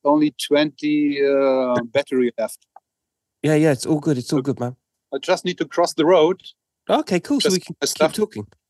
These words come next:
Speaker 1: Yeah, yeah, sure. <laughs> Well, I li-, like to have more arms. <laughs>
Speaker 2: Yeah, yeah. <laughs>
Speaker 1: Like,
Speaker 2: Yeah.
Speaker 1: Like a, like Kali or, okay, take this, take that.
Speaker 2: Yo, and see, we are, we are on location right now, people. Like,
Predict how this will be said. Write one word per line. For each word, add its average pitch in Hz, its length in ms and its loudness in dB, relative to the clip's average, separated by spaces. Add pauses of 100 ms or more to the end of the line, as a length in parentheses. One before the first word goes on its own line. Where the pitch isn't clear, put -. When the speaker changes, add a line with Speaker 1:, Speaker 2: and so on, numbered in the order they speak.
(600)
Speaker 1:
Yeah, - 340 -2
yeah, 151 280 4
sure. - 220 -4
<laughs> - 1120 -8
Well, 139 240 4 (280)
I 139 100 2
li-, 147 200 0
like 160 220 2
to 156 100 0
have 156 180 0
more 156 280 4
arms. 165 480 -2 (220)
<laughs> - 260 -8
Speaker 2:
Yeah, 151 200 4
yeah. 180 260 4 (540)
<laughs> 170 140 0
Speaker 1:
Like, - 340 -4
Speaker 2:
Yeah. - 80 -20 (400)
Speaker 1:
Like 123 180 -2
a, 143 100 2 (140)
like 131 240 0 (100)
Kali 170 440 0
or, 151 300 -4 (1200)
okay, 139 340 0
take 123 320 -8
this, 170 220 -8
take - 260 -18 (120)
that. - 220 -8 (840)
Speaker 2:
Yo, 196 260 2
and 156 140 2
see, 208 240 6
we 190 240 6
are, 170 160 6
we 196 180 6
are 185 100 4
on 147 200 4
location 151 720 0
right 139 200 2
now, 135 220 -2
people. 123 480 -4
Like, 123 320 -2